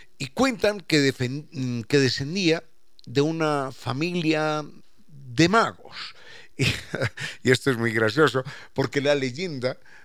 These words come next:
eh, dice que estaba emparentado con el dios griego de la medicina que se llamaba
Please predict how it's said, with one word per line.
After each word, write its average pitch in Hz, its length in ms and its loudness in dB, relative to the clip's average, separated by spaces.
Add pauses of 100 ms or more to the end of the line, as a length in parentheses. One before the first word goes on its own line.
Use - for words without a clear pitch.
(140)
eh, 104 520 -2 (280)
dice 143 280 -6
que 131 80 -10
estaba 151 320 2
emparentado 135 840 2
con 147 460 -2
el 123 180 -4
dios 120 360 -2
griego 127 360 0
de 120 100 2
la 113 60 2
medicina 113 420 -2
que 104 140 -8
se 90 60 -10
llamaba 107 540 4